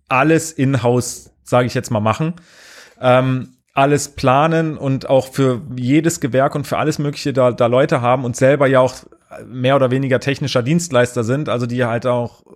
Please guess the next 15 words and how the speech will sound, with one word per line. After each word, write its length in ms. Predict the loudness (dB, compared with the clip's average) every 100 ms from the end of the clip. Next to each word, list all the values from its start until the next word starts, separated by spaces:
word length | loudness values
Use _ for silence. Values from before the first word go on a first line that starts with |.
| -20 -8
Ahnung, 400 | 0 0 0 0
sage 220 | 2 2
ich 60 | 2
jetzt 100 | -2
mal, 80 | -4
von 140 | -4
der 80 | -2
Technik 400 | -2 -2 -4 -2
haben. 300 | 0 0 -4 -14 -20 -20 -20 -20 _ 0
Ähm, 480 | 2 2 0 -4 -8 _ _ _ _
und 160 | -2 2
dadurch 320 | 2 2 0
da 100 | 0
relativ 640 | 2 2 2 -2 -8 -10
wenig, 720 | -10 0 2 2 0 -4 -12